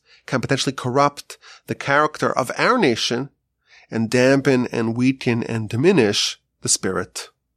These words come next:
of Abraham. Now, there's a good version of this as well. Just as bad character can be transmitted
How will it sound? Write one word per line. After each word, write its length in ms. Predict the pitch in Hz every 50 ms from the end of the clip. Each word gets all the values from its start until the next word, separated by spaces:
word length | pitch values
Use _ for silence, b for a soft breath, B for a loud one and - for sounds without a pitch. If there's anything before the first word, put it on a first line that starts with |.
| _ _ _ _ -
of 140 | - - -
Abraham. 600 | - 165 139 107 92 82 80 80 - - - _ _ _ _ _ _ _ _ _ _ _ _ _ _ _ _ _ _ _ _ _ _ _ _ _ _ _ _ _ _ _ _ _ _ B B B B B B B B B B B B
Now, 80 | 143
there's 160 | 123 123 113 123
a 40 |
good 220 | 110 113 160 185 175
version 380 | 127 123 120 117 107 110 110
of 80 | 104 90
this 180 | 92 92 - 113
as 140 | 110 110
well. 460 | 131 156 170 131 92 90 98 - _ _ _ _ _ _ _ _ -
Just 240 | 139 160 160 - -
as 300 | - 139 127 131 113 92
bad 600 | 98 - - 139 131 143 190 214 226 214 160 -
character 560 | - 156 139 120 117 117 - - - 113 104
can 220 | - - - 117 107
be 140 | 107 110
transmitted 760 | 107 - - 113 107 104 - - 113 110 104 117 117 117 -